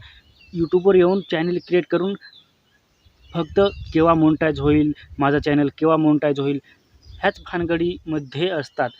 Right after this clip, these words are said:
तर जर तुम्ही एक आणि दोन वर्षे समजा त्या चॅनलमध्ये तुम्ही सक्सेस झाले नाहीत, तर दोन वर्षे तुमचे असेच जाणार.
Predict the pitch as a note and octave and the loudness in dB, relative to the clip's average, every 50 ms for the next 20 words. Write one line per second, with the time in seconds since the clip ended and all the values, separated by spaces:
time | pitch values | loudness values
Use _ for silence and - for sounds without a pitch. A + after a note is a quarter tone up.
0 | - - _ _ - - G3 G3+ F#3 - - _ _ _ - - - _ _ - | -20 -20 _ _ -6 0 2 2 2 2 -2 _ _ _ -20 -20 -20 _ _ -20
1 | - - - _ _ _ - D3+ C#3 D#3 G#3 A3 A3 - _ _ - - - - | -20 -20 -20 _ _ _ -12 -10 -2 0 0 0 0 -4 _ _ -20 -20 -20 -20
2 | - _ _ _ - G3 G3+ G#3 G#3+ G#3+ A3 G3+ G3+ G3+ - G3+ F#3+ G3 G3 F3 | -20 _ _ _ 0 0 2 2 0 2 4 4 4 4 4 2 0 2 2 4
3 | E3+ F#3+ G3 F#3+ F3+ F3+ D3+ F#3 F#3 - - E3+ E3 F3 F#3 F3+ D#3 _ _ - | 4 4 4 4 2 2 2 0 -4 -4 -4 -6 -2 0 0 -2 -2 _ _ -2
4 | F3+ F3+ F3 E3+ _ _ - - E3+ E3+ F3+ F3+ F3 E3+ E3 D#3 E3+ D3+ - D#3+ | 0 0 0 -2 _ _ -6 -4 -2 0 0 0 0 0 0 0 -2 -4 -2 -6
5 | E3+ D#3+ - - - - - - F#3 E3+ C#3+ C#3 C#3 C#3 C3 C3 A#2 A#2 - _ | -6 -6 -6 -6 -10 -8 -4 -4 -4 -4 -2 -2 0 0 0 0 -2 -6 -8 _
6 | - - - _ _ - F3 F3 D3+ C#3+ D3 F3+ G3 G3+ G3+ - _ - F3+ F3 | -18 -20 -20 _ _ 0 0 0 0 2 4 4 4 4 2 -4 _ -4 -2 -2
7 | - - F3 D3+ - E3 D#3+ - F3 E3 D#3+ - - E3+ D3+ D3+ C#3+ C3 B2+ A#2 | -2 -4 -8 -6 -4 -4 -2 0 0 -2 -2 -2 -4 -4 -2 -2 -2 -2 -2 -4